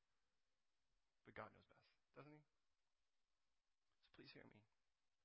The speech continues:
How does the, how do Judges stop? Well, you know how the book of Judges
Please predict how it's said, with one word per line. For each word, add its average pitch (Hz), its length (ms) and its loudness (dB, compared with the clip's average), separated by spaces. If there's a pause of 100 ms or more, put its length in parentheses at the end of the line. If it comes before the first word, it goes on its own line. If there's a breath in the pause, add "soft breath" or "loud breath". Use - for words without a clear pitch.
(840)
How 165 240 12
does 165 160 10
the, 139 80 8 (240)
how 151 160 12
do 151 80 12
Judges 139 240 12 (240)
stop? 127 240 10 (1900)
Well, 131 80 4
you 143 80 12
know 175 80 12
how 170 80 8
the 147 80 8
book 156 160 8
of 113 80 8
Judges 135 240 10